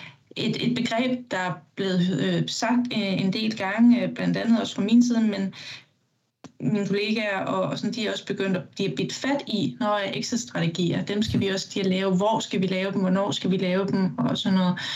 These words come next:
Øhm, så man kan jo, det, det, den er måske god at have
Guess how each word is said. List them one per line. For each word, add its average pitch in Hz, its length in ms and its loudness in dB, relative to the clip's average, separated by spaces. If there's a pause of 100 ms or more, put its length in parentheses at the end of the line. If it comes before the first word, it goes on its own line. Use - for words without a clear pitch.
(320)
Øhm, 180 580 6
så - 240 0
man 185 160 4
kan 185 100 0
jo, 185 140 4
det, - 440 -4
det, 190 140 -2 (420)
den 214 140 -2
er 214 120 0
måske 202 340 -2
god 240 320 4
at 196 160 0
have 180 360 2